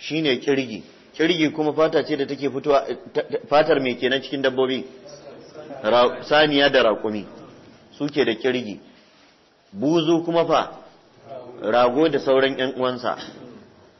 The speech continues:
To da haka manzo Allah yana alkunya ne cikin wannan hadisi a wannan lokaci ga mutanen Makka,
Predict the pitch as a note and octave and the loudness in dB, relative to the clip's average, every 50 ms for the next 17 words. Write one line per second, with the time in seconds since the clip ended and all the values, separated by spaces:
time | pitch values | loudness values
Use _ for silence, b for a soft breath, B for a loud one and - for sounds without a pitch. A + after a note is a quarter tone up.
0 | _ _ - F2 F#2+ G#2+ C#3 D#3 D3 D#3 C3+ B2+ B2+ B2+ D3+ D3+ D3+ D3 C#3 C#3 | _ _ -14 -6 0 2 2 2 2 0 -4 -4 0 2 2 2 4 4 4 4
1 | C#3+ C#3 C#3 C3 B2+ B2+ - - - - - _ _ _ _ _ _ _ _ _ | 4 2 0 0 -2 -2 -4 -10 -20 -20 -20 _ _ _ _ _ _ _ _ _
2 | _ _ _ _ _ _ _ _ _ _ _ _ _ _ _ - - - - B2 | _ _ _ _ _ _ _ _ _ _ _ _ _ _ _ -20 -8 -2 0 2
3 | B2+ B2+ A#2+ - D3+ D#3+ E3 E3 D#3+ D3 C3+ C3+ C#3+ D3 D3 D3 C3+ - - - | 2 0 0 0 -2 -2 0 2 0 2 2 2 2 0 0 -2 -4 -8 -12 -20
4 | - _ _ - C#3 B2 C#3 D3 D3+ D#3 D3+ D3+ C3+ B2 A#2+ B2 D3 D3+ - D3 | -20 _ _ -16 -12 -8 -6 -4 -2 -2 -2 -2 -2 -2 -2 -2 -4 -4 -2 -2
5 | A#2 A#2 A#2+ A#2+ C3+ C#3 D3+ D#3 D3 C#3 B2 - C#3+ C#3+ C#3 A#2 A#2 A#2 C3 C3 | 0 0 0 -2 -2 -2 -2 -4 -4 -4 -8 -6 -6 -6 -4 -2 -2 -4 -4 -2
6 | C3+ C3 A2 G#2+ A2 A2 A2+ A2+ A2 - - F2+ - | -2 -2 -2 -2 -4 -6 -6 -6 -8 -8 -8 -10 -10